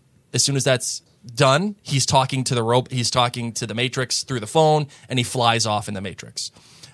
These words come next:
Uh, a bad example of ending fatigue is, uh, Lord of the Rings, uh, the, the Return of the King.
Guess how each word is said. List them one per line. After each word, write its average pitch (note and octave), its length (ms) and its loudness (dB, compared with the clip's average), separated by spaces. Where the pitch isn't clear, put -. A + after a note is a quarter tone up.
Uh, B2 140 2
a C3+ 100 4
bad C3+ 680 2
example A2 580 -4
of G#2+ 320 -2
ending A#2+ 320 -4
fatigue D#3 520 -6
is, A#2 540 -2
uh, G#2 420 -6
Lord B2+ 240 0
of - 20 -4
the A2+ 60 -4
Rings, C3+ 340 -2
uh, A#2 140 -2
the, A2+ 160 -6
the C3+ 320 -12
Return C3 280 0
of C3 60 -2
the B2+ 60 -8
King. - 220 -10